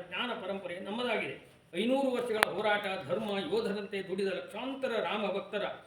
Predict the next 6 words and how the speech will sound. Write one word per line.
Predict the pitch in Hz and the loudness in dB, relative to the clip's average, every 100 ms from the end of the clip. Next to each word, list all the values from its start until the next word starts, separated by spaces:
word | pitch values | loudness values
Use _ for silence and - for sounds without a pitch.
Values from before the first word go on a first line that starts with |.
| - - | -20 -8
ತ್ಯಾಗ | 170 214 226 | 0 2 2
ಬಲಿದಾನಗಳ | 175 208 202 202 190 185 | 2 2 2 2 0 -2
ಪರಿಣಾಮ | 175 202 220 175 156 - | 0 2 4 2 -2 2
ಭವ್ಯ | 226 220 | 2 4
ರಾಮ | - 190 220 | 2 0 -2
ಮಂದಿರವು | 202 175 190 208 175 | -2 -2 0 0 -2